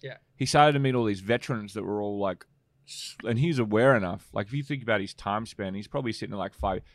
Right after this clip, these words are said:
Speaker 2: He's aware enough to see that these dudes are more psychologically developed.
Speaker 1: The veterans.
Speaker 2: Yeah.
Speaker 1: Yeah.
Speaker 2: And this is what their actual problem is with integrate. They're more psychologically developed.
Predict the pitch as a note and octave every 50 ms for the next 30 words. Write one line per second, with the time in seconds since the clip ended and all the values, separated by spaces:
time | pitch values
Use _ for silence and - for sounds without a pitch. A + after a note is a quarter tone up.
0 | _ _ - F3 G3+ F#3+ F#3+ E3+ C3 A#2+ A#2+ A#2 B2 B2+ B2 A2+ G#2 G2+ G2+ -
1 | - - G#2+ G2 F#2+ F#2+ F#2+ F#2 - _ _ _ _ _ _ _ _ _ _ _
2 | _ _ - - - - - D3 C3 A#2+ A#2 G#2+ G#2+ - - A2+ B2+ C3 C#3 C3
3 | - C3+ C3 B2+ A#2 A2+ A#2 G#2+ G#2+ G#2+ G#2+ G#2+ G#2+ G#2 - - A#2+ G#2+ G#2 -
4 | - G#2 G2+ G2+ G2+ F#2+ F2+ G2+ F2+ - G2+ F#2+ F2+ F#2+ F2+ F2+ F#2 D#2 C2+ A#1+
5 | - _ _ _ _ _ _ _ _ _ _ _ _ _ _ _ _ _ _ _
6 | - C#3 B2 C3+ B2 - - B2 A2+ - - B2 G#2 - - - B2 B2+ A#2+ -
7 | _ _ _ _ _ _ _ _ _ _ - A#2 A2+ A#2 C3+ C#3+ D3 E3 C#3+ C3
8 | C#3+ A2 G#2 G#2 G2+ F#2+ - - G2+ F#2+ - F#3 G#3 G#3 E3+ A#2 G2+ C#3+ B2+ G2+
9 | G2+ G2+ G2 G2 G2 G#2 C3 E3 F#3 G3 F#3 - E3+ C#3+ C3 A2+ G2+ F#2+ G2 F2+
10 | G2 F#2 F#2 G2+ C3 D#3+ C#3 - -